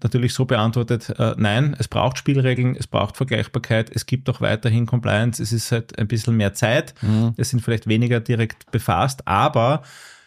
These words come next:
Speaker 1: die zweite Frage, die dann kommt, ist, ähm, nach dem es bleibt, das Thema ist kein Trend, es ist eigentlich eine Transformation der Wirtschaft, die passieren
Speaker 2: Mhm.
Speaker 1: muss, ähm, ist eben die wichtigste Frage, wie betrifft das mich in meinem Kerngeschäft?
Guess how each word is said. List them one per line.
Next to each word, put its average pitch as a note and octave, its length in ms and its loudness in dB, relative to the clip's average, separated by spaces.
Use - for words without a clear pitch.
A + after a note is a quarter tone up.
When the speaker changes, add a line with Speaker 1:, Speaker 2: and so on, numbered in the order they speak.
Speaker 1:
die C3 140 2
zweite G#2+ 340 2
Frage, A#2+ 300 2
die B2 80 0
dann A#2+ 160 2
kommt, B2 380 0
ist, C3 340 0
ähm, A#2 380 2
nach A#2 180 -2
dem A2+ 220 0
es G#2 100 -4
bleibt, - 580 -2
das A#2 120 0
Thema A2 240 0
ist C#3+ 260 -2
kein C#3+ 240 0
Trend, C3+ 380 0
es A2 160 -4
ist A#2 160 -2
eigentlich A2 480 0
eine A2 340 2
Transformation A#2 800 2
der A2+ 120 2
Wirtschaft, C3+ 420 0
die A#2+ 80 0
passieren C3 580 2
Speaker 2:
Mhm. A#2 60 0
Speaker 1:
muss, D#3+ 440 0
ähm, C3 360 4
ist C#3 300 0
eben C3 240 4
die B2 100 2
wichtigste C3+ 400 -2
Frage, A#2 400 0
wie A#2+ 80 2
betrifft A#2+ 380 0
das A2+ 100 -2
mich C3 260 4
in C3 100 4
meinem A2 240 2
Kerngeschäft? - 680 -2